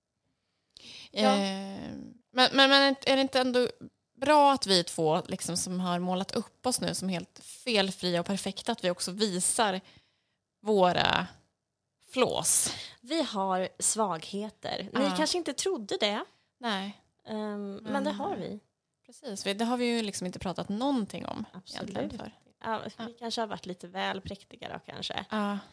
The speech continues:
Speaker 2: Och
Speaker 1: Men nu kommer sanningen.
Speaker 2: här kommer
Speaker 1: Äntligen.
Speaker 2: sanningen fram, hörni.
Speaker 1: <laughs>
Speaker 2: Och, ehm,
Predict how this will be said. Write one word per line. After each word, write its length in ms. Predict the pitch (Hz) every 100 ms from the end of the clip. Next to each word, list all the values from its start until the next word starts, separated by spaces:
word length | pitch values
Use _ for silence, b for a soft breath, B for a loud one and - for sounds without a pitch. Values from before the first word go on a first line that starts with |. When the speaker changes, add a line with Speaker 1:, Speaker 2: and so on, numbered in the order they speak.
| B B B B B B
Speaker 2:
Och 120 | - 185
Speaker 1:
Men 120 | 247
nu 120 | 285
kommer 260 | 277 190 180
sanningen. 560 | 180 175 190 208 214 -
Speaker 2:
här 240 | 226 285
kommer 180 | 285 277
Speaker 1:
Äntligen. 220 | 269 247 269
Speaker 2:
sanningen 360 | 226 240 240
fram, 560 | 202 240 254 269 285 294
hörni. 800 | 277 262 240 233 233 247 320 349
Speaker 1:
<laughs> 60 | -
Speaker 2:
Och, 500 | 240 240 _ _ -
ehm, 580 | 240 233 226 220 220